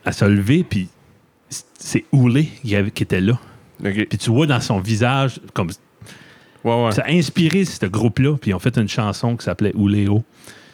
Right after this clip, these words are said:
Speaker 2: Ah,
Speaker 1: Puis
Speaker 2: OK.
Speaker 1: puis ça que ça dit dans les paroles, tu t'écoutes les paroles, là, "And her eyes could only say Oulé." Comme, après ça, quand il est parti, là,
Speaker 2: Ouais.
Speaker 1: il y avait, il y a quelqu'un d'autre qui est venu, là, un étranger, puis elle starait dans les yeux, mais tu vois dans son regard qu'elle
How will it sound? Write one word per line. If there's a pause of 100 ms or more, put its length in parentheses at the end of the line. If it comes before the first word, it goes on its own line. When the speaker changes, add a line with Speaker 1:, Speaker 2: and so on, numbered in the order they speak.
(220)
Speaker 2:
Ah,
Speaker 1:
Puis (1040)
Speaker 2:
OK. (560)
Speaker 1:
puis
ça
que
ça
dit
dans
les
paroles,
tu
t'écoutes
les
paroles,
là,
"And
her
eyes
could
only
say
Oulé."
Comme, (240)
après
ça, (140)
quand
il
est
parti,
là, (760)
Speaker 2:
Ouais.
Speaker 1:
il
y
avait,
il
y
a
quelqu'un
d'autre
qui
est
venu,
là,
un
étranger,
puis
elle
starait
dans
les
yeux,
mais
tu
vois
dans
son
regard
qu'elle